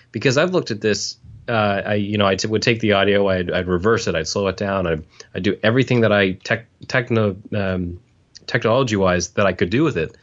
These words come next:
and it's just this kind of fun thing. The ones that really interest me are the ones that I could spend hours on trying to debunk, but I can't. I think those are the,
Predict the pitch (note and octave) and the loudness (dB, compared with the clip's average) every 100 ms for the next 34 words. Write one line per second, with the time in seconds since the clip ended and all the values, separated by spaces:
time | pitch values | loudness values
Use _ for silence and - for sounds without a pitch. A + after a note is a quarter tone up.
0 | _ _ _ _ _ B2+ C3+ A2+ F#3 F3+ | _ _ _ _ _ 0 0 0 -2 -2
1 | G#2+ - - C#3 - C#3 B2+ G#2+ C3+ C3 | -6 -4 0 0 0 0 0 0 0 0
2 | F#2 A#2 D3 A3+ - - B2+ C3+ A#2 A2+ | 2 2 2 0 -2 -4 0 0 0 0
3 | G#2+ - F#2 F2 _ _ _ _ _ _ | -4 -4 -6 -8 _ _ _ _ _ _
4 | _ - A2 A2 A2 A2+ G2+ A2 G#2 - | _ -2 0 2 2 0 0 -2 -2 -10
5 | _ _ _ G#2+ G#2 F#2+ A2+ G#2+ G#2 G#2 | _ _ _ -4 -2 -2 0 2 2 0
6 | G#2 G#2 F#2 G#2 G2+ F2+ D#2+ F2+ A2+ G#2 | 0 -2 -2 -4 -2 -4 -2 0 0 -2
7 | F2 E2+ - F#2+ D#2 - - _ _ _ | -2 -4 -2 -2 -2 -6 -20 _ _ _
8 | _ _ _ _ - G2+ A2+ G#2 G2 F2 | _ _ _ _ -6 0 0 2 2 2